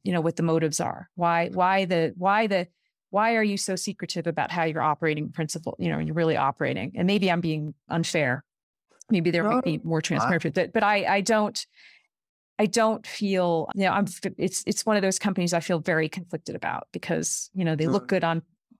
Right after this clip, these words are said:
Speaker 1: uh, as a, on their product, but then, you know, how they go about doing it is not the way that I would think about a company of the future going about doing it.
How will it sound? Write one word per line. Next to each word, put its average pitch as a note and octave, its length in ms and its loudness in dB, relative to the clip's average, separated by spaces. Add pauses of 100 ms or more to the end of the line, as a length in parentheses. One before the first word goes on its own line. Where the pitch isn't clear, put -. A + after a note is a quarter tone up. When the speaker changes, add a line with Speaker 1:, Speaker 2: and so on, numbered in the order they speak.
(160)
Speaker 1:
uh, E3+ 320 -2
as F3+ 180 2
a, F3 60 -8 (140)
on F3+ 180 0
their E3+ 100 2
product, G3 520 2
but - 180 -2
then, E3 360 -2 (100)
you F3 140 -4
know, - 280 -6 (960)
how A#3 260 2
they G3+ 140 2
go F#3+ 120 2
about F3 300 2
doing F3 240 0
it D3+ 240 -2
is - 140 -4
not E3+ 220 -2
the F3 60 0
way D#3 340 0 (640)
that F3+ 120 2
I E3+ 120 4
would E3 140 0
think F#3 180 -2
about D#3 240 0
a D#3+ 60 -2
company E3+ 360 -2
of D3+ 60 -4
the D#3+ 80 -4
future A3 360 2
going D#3 460 0 (200)
about E3 320 -2 (100)
doing C#3 240 2
it. - 160 -8